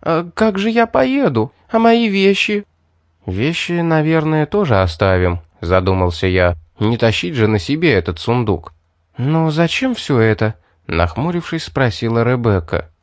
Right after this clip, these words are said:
«Если кони устали, то можно дать им передохнуть немного, а не бросать карету». «В карете имеется магическая штуковина,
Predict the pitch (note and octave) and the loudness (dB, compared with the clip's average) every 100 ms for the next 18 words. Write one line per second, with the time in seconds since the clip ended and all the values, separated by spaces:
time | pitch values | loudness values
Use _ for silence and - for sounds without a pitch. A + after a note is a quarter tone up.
0 | _ - D#3+ F#3+ G#3 F#3+ F3 G3 G3 F3+ | _ -6 -4 0 -2 -2 -2 2 2 2
1 | D#3+ - G3+ G#3 C#3 D3+ D3 F3+ D#3+ D#3 | -2 0 0 2 0 0 2 0 0 0
2 | C3 D#3+ - C#3+ D3 C#3+ C3+ C#3+ - A#3 | 0 -2 0 -2 0 0 0 0 -2 -6
3 | - C#3 B2+ A#2+ G2+ G2 - _ - A#2 | 0 0 2 2 2 0 -4 _ -2 0
4 | C#3 C3 D3 - A#3+ - B3 A#3 D#3+ G2 | 0 2 0 0 -4 0 -2 2 2 0
5 | C3 - _ _ _ _ _ _ _ _ | -4 -14 _ _ _ _ _ _ _ _
6 | _ _ - B2+ A#2+ C#3+ C#3+ C#3+ C3 B2 | _ _ -6 0 0 0 -2 -2 0 2
7 | C#3+ C3 - B2 A#2+ A2+ B2 A#2+ - A2+ | 0 0 0 0 2 0 -4 -6 0 0
8 | G#2+ - G#2+ G#2+ A2 A2+ C#3 D3 | 0 -4 -2 2 2 2 -2 -6